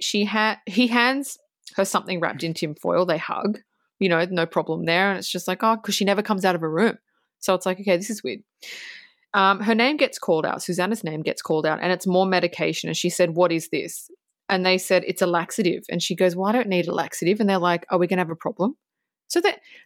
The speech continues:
they're not only forcing sleeping tablets on people, which is highly addictive and so dangerous, even when they don't need it, but they're just giving them sleeping tablets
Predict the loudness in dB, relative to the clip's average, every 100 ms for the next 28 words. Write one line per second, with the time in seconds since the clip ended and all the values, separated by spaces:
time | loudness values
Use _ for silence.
0 | -2 0 2 2 4 2 2 0 0 0
1 | 2 0 0 -2 -2 -2 -2 -4 -4 -2
2 | -4 -2 -4 -2 -2 -2 2 2 2 0
3 | 0 -2 -2 -2 -2 -2 0 2 2 0
4 | -2 -4 -4 0 2 2 2 2 2 2
5 | -2 -2 0 -2 -4 _ _ -6 0 2
6 | 2 -2 -2 -2 0 0 0 -2 -6 -18
7 | -14 -2 0 2 -2 -2 -2 2 0 0